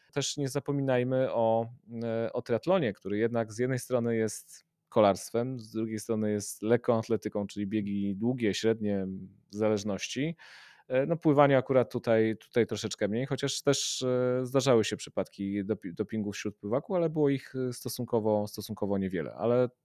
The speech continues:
faktycznie ta lekka atletyka, zwłaszcza za tej ery, za tej ery Rosjan była, e, była mocno, e, mocno, e, podejrzana.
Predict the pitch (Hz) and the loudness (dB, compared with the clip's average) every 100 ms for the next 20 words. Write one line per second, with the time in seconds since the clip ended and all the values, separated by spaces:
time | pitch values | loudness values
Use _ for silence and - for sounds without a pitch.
0 | _ - 127 165 165 139 123 143 151 139 | _ -12 -10 -6 -4 0 4 4 4 4
1 | 139 127 147 147 147 143 - - - - | 4 0 2 6 4 4 -8 -20 -18 0
2 | 120 135 139 120 127 123 127 123 120 117 | 4 4 4 2 2 2 4 6 6 4
3 | 110 120 117 117 120 117 110 110 104 117 | 2 0 2 4 4 6 4 2 2 2
4 | 113 113 107 107 101 101 104 71 101 98 | 0 -2 -2 0 2 2 0 -4 -4 -4
5 | 101 104 101 107 104 101 95 95 76 98 | -2 0 2 0 -4 -4 -4 -4 -4 -4
6 | 98 104 - 101 98 80 98 98 104 101 | -4 -6 -4 -4 -2 -4 -4 -4 0 0
7 | 101 104 147 | 2 2 0